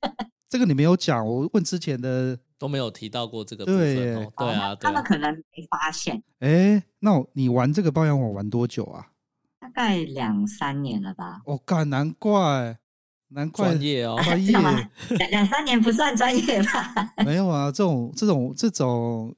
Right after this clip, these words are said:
Speaker 2: 呃，用，用钱找幸福的事情，大概玩个半年就，你只要有点脑袋就会出师了。
Speaker 1: <laughs> 哦，对，对，对，那这个倒是真的。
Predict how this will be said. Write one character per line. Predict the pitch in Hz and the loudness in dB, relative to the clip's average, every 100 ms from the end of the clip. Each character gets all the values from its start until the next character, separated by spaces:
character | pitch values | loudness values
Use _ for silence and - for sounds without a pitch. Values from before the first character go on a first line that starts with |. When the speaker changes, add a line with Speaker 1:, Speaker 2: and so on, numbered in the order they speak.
| _ - | _ -6
Speaker 2:
呃， | 123 120 | -2 0
用， | 151 190 151 143 | 2 2 2 0
用 | 185 165 | 0 0
钱 | - 120 123 | 0 -4 -4
找 | 117 107 | -6 -6
幸 | - 139 | -4 -6
福 | 117 110 | -6 -8
的 | 113 113 | -6 -6
事 | - 135 | -6 -8
情， | - - 104 104 | -8 -10 -10 -8
大 | 151 | -2
概 | 156 | 0
玩 | 139 117 117 | 2 0 0
个 | 127 | -2
半 | 117 156 123 | 0 0 0
年 | 110 104 | -4 -6
就， | 123 135 123 117 _ _ _ _ _ _ | -2 0 0 -4 _ _ _ _ _ _
你 | 156 | 0
只 | 165 | 4
要 | 160 156 | 4 4
有 | 131 139 | 2 2
点 | 151 | 2
脑 | 151 107 | 0 -2
袋 | 151 135 | 0 0
就 | 147 | 2
会 | 143 | 2
出 | 127 127 123 | 0 -4 -4
师 | - 117 113 | -4 -4 -4
了。 | 113 151 - 143 165 | -2 -4 -6 -4 2
Speaker 1:
<laughs> | 208 190 202 185 | 4 4 2 4
哦， | 202 - 196 208 | 4 4 2 2
对， | 220 | 2
对， | 208 202 | 2 2
对， | 196 | 2
那 | 196 208 | 0 0
这 | 214 202 | 0 0
个 | 185 | 2
倒 | 180 | 2
是 | 180 | 2
真 | 165 160 | 2 0
的。 | - | 2